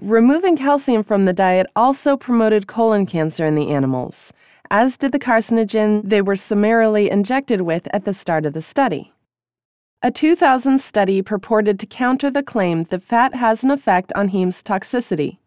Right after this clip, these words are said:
finding that whether fat was ten percent, twenty-five percent, or forty percent of a rat's diet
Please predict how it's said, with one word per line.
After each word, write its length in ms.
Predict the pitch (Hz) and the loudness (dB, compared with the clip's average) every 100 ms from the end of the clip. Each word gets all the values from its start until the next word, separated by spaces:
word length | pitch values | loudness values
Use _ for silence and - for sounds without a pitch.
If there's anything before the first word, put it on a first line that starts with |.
| _ _ _ _ _ | _ _ _ _ _
finding 540 | - 277 285 294 277 | 0 4 6 6 4
that 220 | 240 208 | 2 0
whether 340 | 208 220 208 202 | 2 2 2 0
fat 340 | - 240 - | 2 2 2
was 240 | 208 190 | -2 -4
ten 300 | - 262 262 | -4 0 0
percent, 580 | 269 277 277 277 277 - - | 2 0 0 2 0 -2 -6
twenty-five 680 | 214 196 190 240 247 262 | -2 -2 0 2 2 0
percent, 500 | - 247 262 240 233 - | -6 -6 -2 -2 0 -2
or 120 | 220 | -2
forty 400 | - 262 294 311 | -2 -2 0 0
percent 480 | 294 277 233 214 202 | -2 -2 0 0 -2
of 120 | 208 | -4
a 80 | 190 | 0
rat's 340 | 196 202 - | 0 0 -2
diet 400 | 247 226 165 | 0 2 2